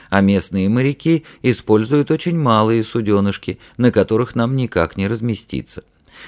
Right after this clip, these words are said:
Собственно, вы видели их во множестве на соседних причалах». «Так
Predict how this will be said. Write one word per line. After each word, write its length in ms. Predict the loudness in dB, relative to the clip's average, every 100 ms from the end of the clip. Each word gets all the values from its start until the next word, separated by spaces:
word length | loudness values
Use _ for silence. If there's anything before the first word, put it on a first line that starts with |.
| -14 -6
Собственно, 840 | 0 0 0 -2 0 2 2 0
вы 220 | 0 0 0
видели 380 | 0 -2 -2
их 160 | -2 0
во 160 | 0 0
множестве 500 | 0 -2 -4 -4 -2
на 140 | -2
соседних 560 | -2 -4 -4 -4 -6 -6
причалах». 600 | -8 -4 -4 -4 -8 _ _ _ _ _ _ _ _
«Так 240 | -4 -4